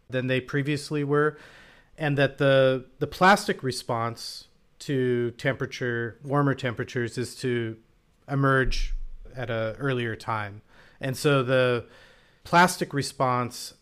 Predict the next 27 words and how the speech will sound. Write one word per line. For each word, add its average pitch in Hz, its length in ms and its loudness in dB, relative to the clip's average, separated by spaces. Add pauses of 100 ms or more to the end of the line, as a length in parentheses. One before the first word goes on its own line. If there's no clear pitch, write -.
(240)
I 143 60 -4
think 156 180 2
the 147 80 4
words 151 300 6
you 147 100 2
used 139 380 2
is, 120 360 -6
is 123 220 -4
very 139 300 2
aligned 131 720 2
with 123 420 -6 (100)
the 117 320 -6
sort 127 220 -4
of 123 80 -4
evolutionary 127 800 -2 (300)
response 131 560 -2
that 117 280 -4 (200)
you 139 160 -4
see 139 200 -2
within 139 460 2
and, 123 240 -2 (220)
and 127 120 -2
obviously 131 320 0
also 123 260 -2
between 135 640 -4 (240)
species. 110 680 -10 (720)
But 170 300 6